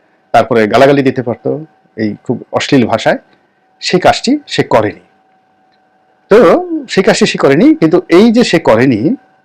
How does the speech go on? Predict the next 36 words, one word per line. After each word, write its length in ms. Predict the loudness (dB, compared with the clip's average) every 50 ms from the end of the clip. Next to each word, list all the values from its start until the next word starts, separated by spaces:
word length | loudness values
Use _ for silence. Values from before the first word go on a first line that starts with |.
| _ _ _ _ _ _ _ _
এটার 540 | 0 2 4 4 6 6 4 4 2 0 -2
যে 160 | -2 -4 -4 -4
খারাপ 380 | -4 -2 2 2 2 2 0 -6 -10
ভার্সনটা, 520 | -8 -6 -4 -4 -4 -6 -2 -2 -2 -2 -2 -4 _ _ _ _ _ -6
এই 80 | -2
অল্প 260 | 0 0 2 2 0
কয়েকদিনের 440 | 0 2 0 0 0 0 -2 -2 -2
মাথায় 380 | -2 -4 -4 -4 -8 -10 -10 -10 _ _ _ -6
শেখ 180 | -4 -2 -2
হাসিনা 200 | -2 -2 0 0
তো 80 | 0 0
খুনি, 380 | -2 0 2 2 2 2 2 -4 _ _ _ _ _ _ _ _ _ _ _ _ -2
অশান্তির, 580 | -2 0 2 2 0 2 2 0 0 -2 -6
আহ, 600 | -14 _ -14 -10 -6 -6 -4 -6 -6 -8 -8 -8
দেবী। 300 | -4 -2 -2 -2 -2 -6 -10 _ _ _ _ _ _ _ _ _ _ _ _ _ _ _ _ _ _ _ _ _ _ _ _ _ _
তাকে 140 | -4 0 2
যদি 120 | 2 2
আপনি 180 | 2 2 2 4
মা 140 | 4 4 4
কালী 340 | 2 0 0 2 4 4 4
বলেন, 220 | 4 0 -4 -6 -12 -18 -4 -2
অশান্তির 420 | -2 0 2 0 0 0 0 -2
দে-, 100 | -2 0
মা 120 | 0 0 0
কালী 200 | 2 0 -2 -2
কি 240 | -2 -4 -4 -4 -4
অশান্তির 380 | -4 -4 -4 -2 -2 0 0
দেবী 160 | 2 2 2
আমি 120 | 0 0 -2
বলতে 200 | -2 -4 -2 -2
পারবো 200 | -2 -4 -2 -2
না, 140 | -2 -2 -4 -6 -14 -20 -6 _
অশান্তির 420 | -2 0 2 2 0 2 0 0 0
দেবী 180 | 0 0 0
যদি 200 | -2 -4 -6 -8
বলেন, 260 | -10 -12 -12 -14 -14